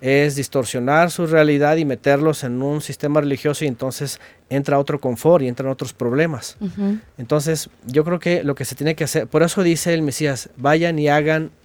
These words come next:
Speaker 1: discípulos, hagan alumnos". Y hacer alumnos es ir y encontrar a aquellos, eh, en, en Hechos quince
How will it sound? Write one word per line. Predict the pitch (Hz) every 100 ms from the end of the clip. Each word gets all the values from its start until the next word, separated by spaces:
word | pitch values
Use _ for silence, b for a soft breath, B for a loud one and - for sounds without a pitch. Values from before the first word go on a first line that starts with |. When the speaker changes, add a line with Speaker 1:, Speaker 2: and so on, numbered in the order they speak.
| -
Speaker 1:
discípulos, | 131 - 202 - 127 98 - -
hagan | 139 160 151
alumnos". | 127 135 202 185 127 98 - B B B B B -
Y |
hacer | 131 139 170
alumnos | 202 170 160 170 180 175 -
es | 139 156 160 - b b b _ 135
ir | 175 208 190 160 180 127
y | 127
encontrar | 127 131 123 - 139 151 170 180
a | 131 127
aquellos, | 120 - 160 170 143 - -
eh, | 120 -
en, | 127 127 123
en | 131 143
Hechos | 170 196 -
quince | - 156 139 - 202